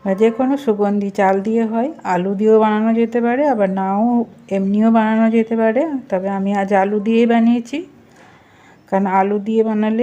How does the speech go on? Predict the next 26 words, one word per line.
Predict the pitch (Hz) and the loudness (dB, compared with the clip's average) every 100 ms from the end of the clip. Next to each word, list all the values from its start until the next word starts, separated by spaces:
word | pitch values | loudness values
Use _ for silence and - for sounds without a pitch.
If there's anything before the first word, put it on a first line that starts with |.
| 262 | 0
এটা | 254 190 | 0 -4
একটু | 190 196 | -4 -6
বেশি | 196 196 233 | -6 -4 -4
ভালো | 220 220 226 | 0 0 2
হয় | 233 226 | 2 2
খেতে। | 226 240 240 320 302 | 0 -4 -4 -4 0
আলুটাও | 190 202 202 214 | 0 -2 -2 -4
খেতে | 214 - 214 220 | -4 -6 -6 -6
খুব | - 226 | -6 -4
ভালো | 214 220 | -2 0
লাগে | 220 220 220 269 | 2 0 0 0
এই | 214 | 0
গোবিন্দভোগ | 202 196 202 208 208 | -2 -2 -2 -2 -2
চালের | 208 196 208 - | -2 -4 -4 -6
সাথে | 214 214 214 | -6 0 0
আলু | 196 196 196 | 0 -2 -8
সিদ্ধ | - 208 208 | -10 -10 -6
হলে। | 220 220 247 - - _ _ _ _ _ _ _ - - | -6 -4 -4 -6 -16 _ _ _ _ _ _ _ -20 -10
আর | 190 190 | -6 -4
এই | 190 | -2
যে | 208 | -2
দেখুন | 202 196 262 349 | -2 -4 -6 -6
কত | 226 214 | -6 -6
সুন্দর | 202 214 202 214 196 | -4 -2 0 0 0
হয়েছে। | 202 202 233 349 415 - _ _ _ _ _ - - _ | -4 -4 -2 -2 -4 -18 _ _ _ _ _ -20 -20 _
আর | 196 | -6